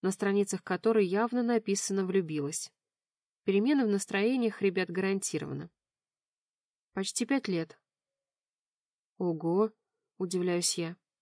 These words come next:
«Нехилый такой срок, Алекс». «Да, достаточно долгий,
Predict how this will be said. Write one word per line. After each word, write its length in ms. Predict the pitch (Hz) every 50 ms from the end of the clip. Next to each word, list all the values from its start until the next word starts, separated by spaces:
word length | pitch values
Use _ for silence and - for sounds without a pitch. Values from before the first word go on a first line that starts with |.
| _ _ _ _ _ _ _ _ _ _ _ _ _ -
«Нехилый 480 | 202 240 254 - - 220 214 214 226
такой 320 | 220 240 233 226 - 240 226
срок, 340 | - - 226 185 160 - -
Алекс». 400 | 175 151 147 143 - - - - _ _ _ _ _ _ _ _ _ _ _ _ _ _ _ _ _ _ _ _ _ _ _ _ _ _ -
«Да, 300 | 208 202 254 269 254 202
достаточно 640 | 165 175 175 - - 214 214 220 - - - 226 220
долгий, 500 | 202 247 240 226 180 160 151 147 170 -